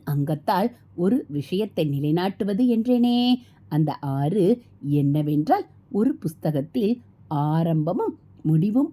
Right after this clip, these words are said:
பார்த்தாலே இரண்டிலும் சொல்லி இருப்பதிலிருந்து அந்த புஸ்தகம் ஸ்தாபிக்கும் சப்ஜெக்ட்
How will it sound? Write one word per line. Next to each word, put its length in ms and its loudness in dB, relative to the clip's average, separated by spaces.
பார்த்தாலே 680 -2
இரண்டிலும் 680 0
சொல்லி 400 0
இருப்பதிலிருந்து 800 0
அந்த 360 0
புஸ்தகம் 560 -4
ஸ்தாபிக்கும் 720 -2
சப்ஜெக்ட் 600 -2